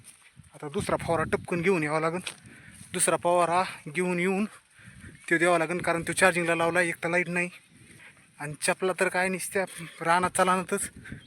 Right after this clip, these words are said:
चिखलामुळं सटकतो. एक तर त्या चपलाच्या नादात पाण्यात पडलो एकदा,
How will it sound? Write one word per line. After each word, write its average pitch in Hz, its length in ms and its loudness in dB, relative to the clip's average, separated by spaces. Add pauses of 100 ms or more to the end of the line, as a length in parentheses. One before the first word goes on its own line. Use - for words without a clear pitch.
(120)
चिखलामुळं 175 500 0 (880)
सटकतो. 175 320 0
एक 175 220 4
तर 196 40 0
त्या 170 120 0
चपलाच्या 180 400 0
नादात 185 240 2 (880)
पाण्यात 175 340 2
पडलो 180 300 4
एकदा, 165 240 4